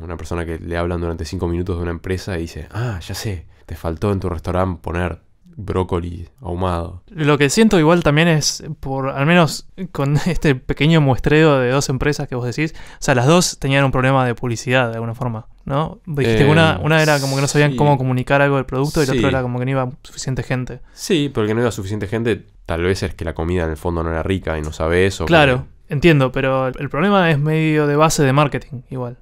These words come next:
Speaker 1: Sí,
Speaker 2: Y,
Speaker 1: puede
Speaker 2: y no
Speaker 1: ser.
Speaker 2: sé si
Speaker 1: Sí, sí, la respuesta puede haber sido a los dos problemas, bueno, ponerle un millón de pesos por mes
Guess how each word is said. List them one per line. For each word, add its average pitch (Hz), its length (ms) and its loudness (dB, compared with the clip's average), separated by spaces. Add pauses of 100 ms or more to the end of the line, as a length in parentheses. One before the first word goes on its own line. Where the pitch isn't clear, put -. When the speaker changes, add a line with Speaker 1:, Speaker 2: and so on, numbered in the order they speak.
(140)
Speaker 1:
Sí, 87 420 -2 (260)
Speaker 2:
Y, 127 220 -4
Speaker 1:
puede 107 200 0
Speaker 2:
y - 40 -2
no 127 80 0
Speaker 1:
ser. 139 140 0
Speaker 2:
sé 127 380 -4
si - 40 -8
Speaker 1:
Sí, 139 140 2
sí, 107 200 2
la 90 140 2
respuesta 92 360 -2
puede 98 220 4
haber 92 180 2
sido 95 360 0
a 85 60 0
los 85 100 -6
dos 92 100 -6
problemas, 90 680 -4
bueno, 95 220 0
ponerle 90 560 -2
un 95 140 -2
millón 92 280 -4
de 87 100 -4
pesos 90 260 -4
por 85 160 -6
mes 90 460 -4